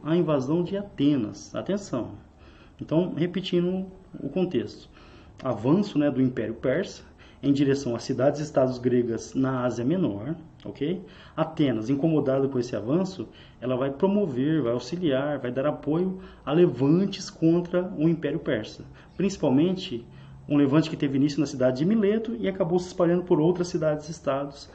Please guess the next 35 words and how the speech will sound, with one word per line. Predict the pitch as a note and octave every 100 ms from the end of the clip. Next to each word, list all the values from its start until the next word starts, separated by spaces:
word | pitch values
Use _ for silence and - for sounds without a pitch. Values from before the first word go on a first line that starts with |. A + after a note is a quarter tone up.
| -
na | D3+ B2
Ásia | C3+ C#3
Menor. | E3 D3+ G2+ - - - - - -
Isso | A#3+ A#3 F3
irritou | D#3 - E3
demais | G3 E3+ A2+ A#2+ - - - - - D3
o |
imperador | C3+ C3 A#2+ B2
persa, | - A#2+ C#3+ - E3+
Dario, | D3+ A2+ A#2 A2 C#3+ - - - - - -
que | F3+
vai | D#3
montar | D3 D#3+ D3+
um | D#3
exército | F3+ D#3 F3 F3+ F#3
pra | F#3
invadir | F3+ C#3+ D3+ G#3+ -
Atenas. | F#3 - G3 F#3 G#2+ - - - - - -
Ficou | -
claro, | D3+ G3 G#3+
pessoal? | C3 - G2 - - D#3
Bom, | D#3 - - - - - - - -
essa | G#3+ A#3
invasão, | D3+ B2+ A2 E3 A2 -
ela | B2+ C3
vai | C#3+
acontecer | C3 A#2+ G#2+ - F3 C#3 - - - -
na | D3+ D#3
região | E3 B2 C#3+ F3
onde | C#3+ D#3+ -
ficava | - D3+ - D3+ D#3
a | E3
cidade | D3+ D3+ D#3+
de | D#3+
Maratona. | E3 G3+ A3 - D#3 F3 D3+ G#2+